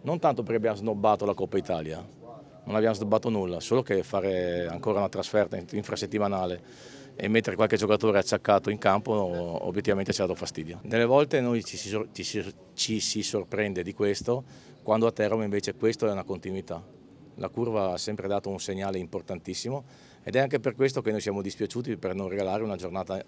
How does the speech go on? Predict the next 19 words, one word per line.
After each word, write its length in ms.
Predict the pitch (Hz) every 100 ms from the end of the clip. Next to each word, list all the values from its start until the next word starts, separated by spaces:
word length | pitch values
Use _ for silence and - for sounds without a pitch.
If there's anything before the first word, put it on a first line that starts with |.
| - -
importantissima. 840 | 90 98 82 95 - 98 90 85 - - - - -
Vedremo 340 | 107 117 123
di 80 | 107
regalarne 420 | 98 104 101 98
altrettanto 520 | 90 92 85 101 92
importanti 500 | 95 101 95 92 87
più 140 | 87 117
avanti, 440 | 92 101 131 131 131 - - -
cercando 340 | - - 107
di 60 | 104
mantenere 460 | 101 95 101 101
sempre 320 | 92 98 95 95
salda 360 | 101 95 101
quella 220 | - 101
che 80 | 95
è 60 | 92
il 40 |
nostro 220 | 92 -
equilibrio. 440 | 87 90 82 80